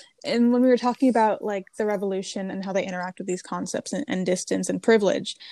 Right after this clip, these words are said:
I think the fact that these characters are around so much violence and yet never seem to be affected by it, or their goals and motivations don't shift even as they see these great acts of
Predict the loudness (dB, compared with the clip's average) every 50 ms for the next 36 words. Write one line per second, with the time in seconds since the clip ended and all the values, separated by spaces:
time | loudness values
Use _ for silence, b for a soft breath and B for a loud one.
0 | B B B B 2 2 2 2 -2 -2 -2 -6 -12 _ _ _ _ -2 0 2
1 | 2 0 2 0 -2 -2 -2 -2 -2 0 2 4 4 4 2 0 0 0 0 0
2 | -2 0 0 2 2 0 0 0 0 -2 -2 -2 -2 -4 -4 -4 -4 -4 -2 -4
3 | -4 -4 -2 -2 -2 0 0 -2 -2 0 0 -2 -2 -2 -2 0 0 0 0 0
4 | 0 0 0 0 -2 -2 -6 -6 -6 -2 -2 -2 -2 0 -2 -6 -4 -4 -6 -2
5 | 0 0 2 2 2 2 2 2 2 2 2 2 0 0 0 0 0 0 0 -2
6 | -4 -4 -2 -2 -2 -4 -4 -4 -6 -8 -8 -8 -6 -6 -8 -8 -6 -8 -4 0
7 | 0 0 0 -2 -4 -4 -4 -2 -2 -4 -4 -2 -2 -2 -4 -2 -2 -2 -2 0
8 | -2 -4 -4 0 0 0 2 2 0 0 0 -4 -8 -6 -6 -4 -4 -6